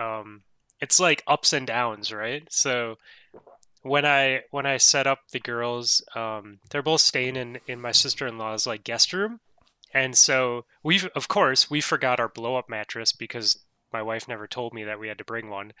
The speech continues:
So the other thing I had to go to Target and buy was, like, a fifty dollar blow-up mattress. So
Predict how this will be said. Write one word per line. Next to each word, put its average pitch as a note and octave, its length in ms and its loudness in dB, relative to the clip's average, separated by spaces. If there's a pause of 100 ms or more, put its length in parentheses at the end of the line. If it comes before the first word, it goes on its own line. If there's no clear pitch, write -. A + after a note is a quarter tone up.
(300)
So B2 380 4
the A#2+ 160 0
other D#3 240 4
thing B2 180 -4
I A2+ 60 2
had A2+ 120 -2
to A#2 60 -6
go A2+ 140 -4
to G#2 100 -10
Target A2 380 -6
and G#2 100 -16
buy G#2+ 200 -6
was, G#2+ 200 0
like, A2 160 -6
a F#2+ 60 -12
fifty - 400 -8
dollar G#2+ 300 -6
blow-up A2+ 420 -6
mattress. G2+ 580 -2
So G#2+ 440 0